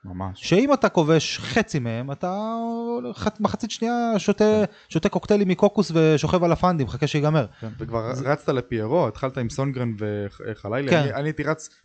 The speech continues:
Speaker 1: במקביל לצד השני לדבר גם על קורנו.
Speaker 2: קורנו מזעזע, מחריד.
Speaker 1: שמע, וזה כבר תקופה.
Speaker 2: רגע, רק עוד דבר על חלילי.
Speaker 1: כן.
Speaker 2: חלילי, היה לו פשוט מהלך זהה היום לזה שהיה לו נגד ויה ריאל, שהוא הגיע מזווית קשה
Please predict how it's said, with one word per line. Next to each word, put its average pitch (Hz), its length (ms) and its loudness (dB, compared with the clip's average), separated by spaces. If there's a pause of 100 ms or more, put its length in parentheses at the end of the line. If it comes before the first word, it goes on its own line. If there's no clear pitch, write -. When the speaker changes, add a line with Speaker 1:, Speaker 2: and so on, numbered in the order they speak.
Speaker 1:
במקביל 123 440 -4
לצד 139 220 -2
השני 143 260 -4
לדבר 139 240 -2
גם 139 160 0
על 107 60 -2
קורנו. 110 320 0
Speaker 2:
קורנו 117 300 0
מזעזע, 113 640 0
מחריד. 135 400 -4
Speaker 1:
שמע, 117 340 0 (360)
וזה 104 160 -8
כבר 101 160 -6
תקופה. 107 400 -4
Speaker 2:
רגע, 143 200 2
רק 151 140 0
עוד 151 180 -2
דבר 147 160 2
על 151 120 4
חלילי. 147 360 -2
Speaker 1:
כן. 101 120 -6 (460)
Speaker 2:
חלילי, 175 400 -2
היה 139 120 2
לו 202 200 -2
פשוט - 280 -4
מהלך 131 300 0
זהה 110 440 0
היום 202 300 0 (140)
לזה 110 260 -2
שהיה 160 180 2
לו 156 60 2
נגד 156 240 0
ויה 139 140 2
ריאל, 123 320 -2 (420)
שהוא 127 180 0
הגיע 156 140 2
מזווית 127 440 0
קשה 131 380 2